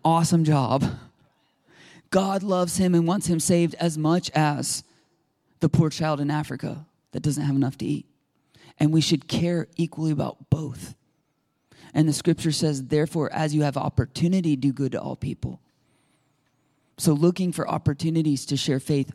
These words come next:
with everybody. Matthew twenty-four fourteen, Jesus said, "This gospel of the kingdom will be preached in the whole world,"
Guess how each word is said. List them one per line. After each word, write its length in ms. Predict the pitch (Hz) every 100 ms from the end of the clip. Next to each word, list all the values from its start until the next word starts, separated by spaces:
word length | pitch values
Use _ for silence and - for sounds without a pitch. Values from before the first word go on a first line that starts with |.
| _
with 320 | 170 165 151 - _ -
everybody. 600 | 165 160 147 151 147 156 - _ _ _ _ _ _ _ _ _ _ _ _ _ - - - - 147 _ _ _ _ _ _ _ _ _ _ _ _ _ _ _
Matthew 300 | - 147 -
twenty-four 460 | 165 180 170 175 165
fourteen, 680 | 180 170 - 185 175 160 - _ _
Jesus 280 | - 170 -
said, 180 | 175 151
"This 160 | 147
gospel 400 | - 151 151 160
of 60 | 143
the 80 | 143
kingdom 360 | 175 185 175
will 80 | 143
be 140 | 143
preached 380 | 139 165 160 -
in 80 | 160
the 100 | 147
whole 160 | 151 139
world," 560 | 143 180 214 127 -